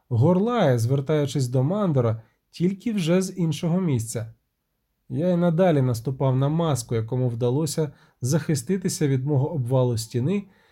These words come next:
і тепер він уже знімався на ноги. Я проказав закляття ковзанка,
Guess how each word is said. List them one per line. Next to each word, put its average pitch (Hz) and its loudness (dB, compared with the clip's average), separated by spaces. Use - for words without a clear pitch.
і 143 0
тепер 208 2
він 233 0
уже 226 2
знімався 151 0
на 170 -4
ноги. 104 0
Я 151 0
проказав 180 0
закляття 165 -2
ковзанка, 110 -2